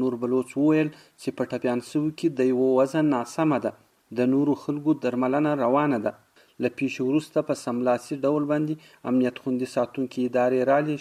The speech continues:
شاوخوا سیمه په خپله ولکه کې اخیستې ده. دوی پلټنې پیل کړي دي، خو تر دمګړي پورې په دې ترڅ کې څوک نه دي نیولي.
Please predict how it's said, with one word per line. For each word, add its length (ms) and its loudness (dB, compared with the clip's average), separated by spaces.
شاوخوا 540 0
سیمه 260 0
په 160 -10
خپله 320 -2
ولکه 340 -2
کې 160 -4
اخیستې 360 -4
ده. 60 -2
دوی 220 4
پلټنې 500 0
پیل 300 2
کړي 240 2
دي، 120 -20
خو 200 -6
تر 120 -2
دمګړي 460 2
پورې 200 2
په 140 -4
دې 100 2
ترڅ 200 -4
کې 100 0
څوک 280 0
نه 100 6
دي 120 -2
نیولي. 280 0